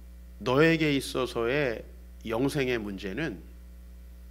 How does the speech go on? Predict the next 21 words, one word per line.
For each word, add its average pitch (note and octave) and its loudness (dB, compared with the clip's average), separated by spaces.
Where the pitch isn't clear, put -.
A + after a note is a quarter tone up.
재산에 E3 6
관한 A2 2
것이다." E2+ -8
이렇게 G2 -6
명백하게 F#3 10
예수님 A#2+ 4
얘기하는 G2 -4
거예요. - -16
"너에게 G3+ 12
있어서의 D#3+ 10
천국의 A3+ 8
문제는 B2 4
자식의 D#3 6
문제야. G#2 -4
너에게 A#3 12
있어서의 F#3+ 10
천국은 G3+ 6
네 G#3 10
완고한 G3 12
생각의 D#4+ 12
문제야. A2 4